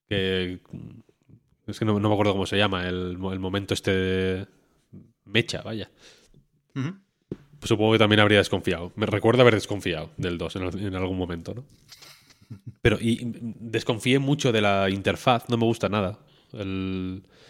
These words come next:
Speaker 1: este rollo clean que tiene, un poco Demon, como el remake de Demon's Souls, ¿sabes?
Speaker 2: Ya.
Speaker 1: La, la, las, las interfaces del uno y el dos son más, tienen más materiales, ¿no? Son más así, un poco más rococó,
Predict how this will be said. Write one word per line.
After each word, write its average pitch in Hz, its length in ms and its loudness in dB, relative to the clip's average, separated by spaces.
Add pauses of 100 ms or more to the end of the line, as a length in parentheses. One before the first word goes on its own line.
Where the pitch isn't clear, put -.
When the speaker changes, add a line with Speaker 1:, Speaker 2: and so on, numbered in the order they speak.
(360)
Speaker 1:
este - 200 -4
rollo 104 260 2
clean 117 520 2
que 98 120 -4
tiene, 110 240 2
un 98 100 -4
poco 104 200 2
Demon, 104 340 0
como 104 160 -2
el 101 60 0
remake 101 260 0
de 107 120 6
Demon's 98 260 0
Souls, 101 340 2 (140)
¿sabes? 110 300 -8 (920)
Speaker 2:
Ya. 117 140 -2
Speaker 1:
La, 92 380 0
la, 92 220 -2
las, 92 360 -8 (220)
las 104 160 -6
interfaces 101 480 2
del 107 120 6
uno 110 140 6
y 110 40 6
el 104 100 4
dos 110 160 2
son 104 140 -4
más, - 540 -4 (1300)
tienen 101 220 -6
más 104 160 -2
materiales, 95 520 4
¿no? 104 160 -4
Son 98 140 -4
más 98 160 -2
así, 98 760 0
un 95 80 -10
poco 104 160 0
más 101 140 2
rococó, 95 560 -2